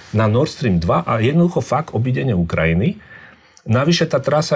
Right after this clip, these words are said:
je geo-, ge-, geograficky dlhšia k týmto zákazníkom. Do Nemecka je kratšia ako cez Ukrajinu, ale ten plyn, ešte raz opakujem,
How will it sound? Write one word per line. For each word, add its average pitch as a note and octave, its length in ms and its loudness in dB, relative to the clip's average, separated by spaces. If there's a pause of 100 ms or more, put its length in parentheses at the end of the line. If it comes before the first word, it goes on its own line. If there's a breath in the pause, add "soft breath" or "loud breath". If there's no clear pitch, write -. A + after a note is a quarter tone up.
je D#3 240 0
geo-, C#3 400 0
ge-, C#3+ 960 0
geograficky D#3+ 640 0
dlhšia G#3+ 480 -2
k - 160 -20
týmto G2 320 -2
zákazníkom. F2 480 -2
Do A2 80 2
Nemecka C3+ 400 0
je D#3+ 80 -4
kratšia C#3+ 560 -4 (160)
ako - 240 -4
cez G#2+ 160 -2
Ukrajinu, C#3+ 480 0 (320 loud breath)
ale A#2+ 320 0
ten A2 160 0
plyn, C3 160 0
ešte - 160 -4
raz G#2 160 0
opakujem, C3 480 -2